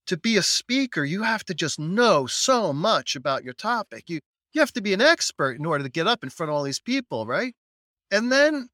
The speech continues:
<laughs> after attending a number of these events and realizing that the level of quality was often marginal. Every once in a while, you'd hit, you'd, you'd find a fantastic speaker and you'd be so grateful. You, you'd learn so much. You'd be inspired. You'd get practical information you could use.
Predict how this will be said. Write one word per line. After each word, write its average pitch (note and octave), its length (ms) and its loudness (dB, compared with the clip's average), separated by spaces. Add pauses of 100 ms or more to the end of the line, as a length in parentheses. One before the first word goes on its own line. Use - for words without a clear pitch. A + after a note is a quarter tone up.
(200)
<laughs> - 280 -12
after C#4 420 0
attending F#3 720 0
a D3+ 60 -2
number E3+ 500 0
of B2+ 100 -6
these C3+ 220 -2
events C#3+ 540 2 (400)
and G3+ 220 -2
realizing F#3+ 720 2
that D#3 200 0 (180)
the E3 160 0
level F#3 600 2
of C#3+ 100 -6
quality F#3 640 0
was C3 200 -4
often E3 640 -2 (800)
marginal. C4 840 2 (340)
Every C#4+ 240 4
once B3+ 260 2
in G3+ 60 -4
a F3+ 40 2
while, D#3+ 160 4
you'd F3 160 -2
hit, F#3 200 0
you'd, E3+ 200 -6
you'd E3+ 180 -8
find E3+ 240 0
a - 20 -4
fantastic F3+ 680 0
speaker D#3+ 420 -2
and C#3 100 -4
you'd C3 120 -6
be B2 120 -10
so G3 300 0
grateful. D3+ 640 0
You, A#2 260 -10
you'd B2+ 220 -10
learn F#3 280 4
so - 140 -2
much. D#3+ 280 2
You'd A#2+ 100 -8
be B2+ 120 -8
inspired. E3+ 720 2
You'd B2+ 120 -12
get C3+ 180 -10
practical E3 480 0
information D3 460 -4
you - 20 -20
could C3+ 180 -8
use. C#3+ 300 -2